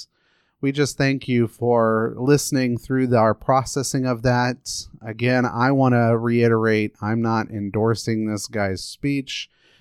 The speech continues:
We were trying to kind of take something out of it that sounded interesting, even though it wasn't what he intended and it wasn't the reason why he did it,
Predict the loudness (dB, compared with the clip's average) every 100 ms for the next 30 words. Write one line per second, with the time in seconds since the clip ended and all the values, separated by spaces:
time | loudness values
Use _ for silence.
0 | _ 0 0 -2 -2 0 2 2 -2 -4
1 | -2 0 0 -2 -4 -2 -2 -4 -8 _
2 | _ _ -18 -18 _ _ _ _ -2 -2
3 | 0 0 2 2 4 4 4 2 0 -2
4 | -6 -6 -6 -10 -4 0 2 2 0 -2
5 | -4 -6 -4 -6 -4 -6 -6 -4 -2 0
6 | -2 0 0 0 -4 -4 -4 -2 -2 0
7 | 0 0 -2 -4 -2 -4 -2 -6 -4 -4
8 | -4 -6 -4 -4 -2 -2 -2 -4